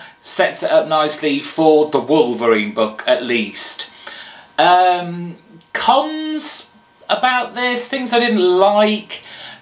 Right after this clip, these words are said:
Too many artists on this title, way too many. Um, and it really did put me off a lot of the times. I mean, Kubert's in there,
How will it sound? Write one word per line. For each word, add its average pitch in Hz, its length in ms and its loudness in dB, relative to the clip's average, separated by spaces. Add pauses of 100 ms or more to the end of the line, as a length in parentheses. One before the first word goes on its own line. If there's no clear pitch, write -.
(300)
Too - 520 -4
many 208 260 0
artists 180 680 2
on 123 120 -2
this 123 200 -4
title, 120 480 0 (140)
way 175 500 2
too 127 380 -6
many. 113 460 -2 (520)
Um, 143 540 4
and 139 80 -2
it 151 120 -2 (140)
really 170 320 4
did 156 260 -2
put - 240 -8
me 135 140 0
off 117 480 2
a 127 100 0
lot 131 220 0
of 127 80 -4
the - 60 -6
times. 117 360 -2
I 151 60 2
mean, 190 180 -6
Kubert's 254 540 0
in 214 140 2
there, 208 360 2